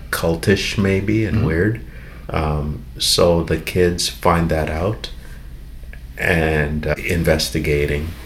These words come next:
Speaker 1: and they find out, um, that it's true. And from there, a lot happens, so I won't tell you anymore.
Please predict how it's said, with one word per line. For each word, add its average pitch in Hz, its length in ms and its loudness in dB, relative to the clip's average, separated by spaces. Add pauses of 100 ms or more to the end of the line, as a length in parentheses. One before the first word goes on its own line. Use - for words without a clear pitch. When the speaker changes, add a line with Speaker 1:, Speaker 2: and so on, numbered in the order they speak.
(600)
Speaker 1:
and 78 320 2
they 76 100 2
find 80 380 2
out, 73 280 0
um, 73 280 -2 (220)
that 80 220 4
it's - 260 0
true. 113 540 0 (1200)
And 82 160 2
from 76 320 0
there, 87 300 6
a 117 120 4
lot 104 280 6
happens, 104 480 0
so 78 160 2
I 78 60 2
won't 85 260 -2
tell 85 260 4
you 73 220 -2
anymore. 69 560 -6